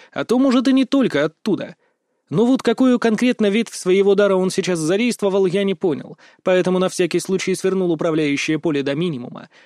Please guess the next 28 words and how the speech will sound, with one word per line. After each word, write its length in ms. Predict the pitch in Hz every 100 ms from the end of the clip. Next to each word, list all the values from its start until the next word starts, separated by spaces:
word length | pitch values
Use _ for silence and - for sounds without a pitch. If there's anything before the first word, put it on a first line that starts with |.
| _
и 80 | 135
по 100 | 190
совету 420 | 214 226 254 240
Лена 200 | 247 226
Даорна 400 | 202 214 254 226
убрал 320 | 208 196 220
нейнитовые 680 | 208 202 196 196 190 185 185
частицы 520 | 180 185 - 214 - 196
поглубже 460 | 202 180 180 175
в 80 | 208
кости, 480 | - 208 - - - - -
чтобы 280 | - 180 170
даже 200 | 175 175
случайно 520 | 175 151 151 156 175
себя 300 | 208 156 131
не 120 | 135
выдать. 460 | 147 131 - - _ _ _ _ _ _
Тренировка 520 | - 233 262 320 - 202
началась 440 | 175 175 190 -
стандартно. 840 | - - 175 170 131 107 _ - - _ _ _ _
Мастер 360 | 139 170 - 180
Даэ, 360 | 165 175 208 208
как 180 | 156
обычно, 380 | 156 165 - 180
погонял 420 | 170 165 170 175
меня 240 | 170 165 170
по 140 | 156
залу, 360 | 131 175 190